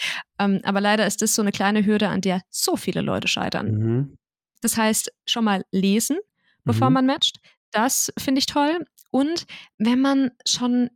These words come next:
Speaker 1: wenigstens so ein bisschen konkrete Vorstellungen hat. Ich sag ja, also ich date auch gern Menschen, die, oder Frauen, die noch keine Erfahrung haben. Aber dann würd mich
Speaker 2: Mhm.
Speaker 1: auch gerne interessieren,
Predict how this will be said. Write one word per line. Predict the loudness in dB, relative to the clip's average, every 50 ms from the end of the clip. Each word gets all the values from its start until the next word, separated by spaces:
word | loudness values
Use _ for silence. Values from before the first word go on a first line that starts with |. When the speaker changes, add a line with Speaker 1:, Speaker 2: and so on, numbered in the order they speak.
| _ _
Speaker 1:
wenigstens | -2 0 2 2 2 2 2 0 0 2
so | 2 0
ein | 0 0 -2 -2
bisschen | 0 0 2 2 0 0 2 0
konkrete | 2 2 0 0 0 0 -2 -2 -2 -4
Vorstellungen | -6 -4 -4 -2 -2 -4 -2 -2 -2 0 0 0 0
hat. | 0 0 -2 -6 -10 -10 -10 -10 -6
Ich | -4 -4 -4 -4 -6 _ _ _ -20 -20 _ _ _ _ -6
sag | -2 0 0 0 0 -2
ja, | -4 -4 -2
also | -2 -2 -2 0
ich | 0 -2 -4 -2 -2
date | 0 0 0 -2 -2 -6
auch | -6 -6 -2
gern | -2 0 2 4 4 4
Menschen, | 4 2 2 2 0 0 0 2 2 0 0 -2 -4 -2
die, | 2 2 4 4 4 4 2 2 0 -4 _ -4
oder | -2 -2 -2 -4 _ _ _ _ _ -10
Frauen, | -6 -4 -2 -2 -2 -6 -8 -16 -18 -18 -18 -18 _ -6 0
die | 2 2 4 4 4 2 2 0 -4 _ _ -2
noch | -2 -2 0
keine | 0 0 0 2 2 0
Erfahrung | -2 -2 0 -2 0 0 0 -2 -2 -2 0 0
haben. | 0 2 2 0 0 0
Aber | -2 0 0 2
dann | 4 4 4
würd | 4 2 2
mich | 2 2 2
Speaker 2:
Mhm. | 0
Speaker 1:
auch | -2 -4 -2
gerne | 0 0 2 2 2
interessieren, | 0 0 0 -2 -2 0 2 2 2 4 4 2 0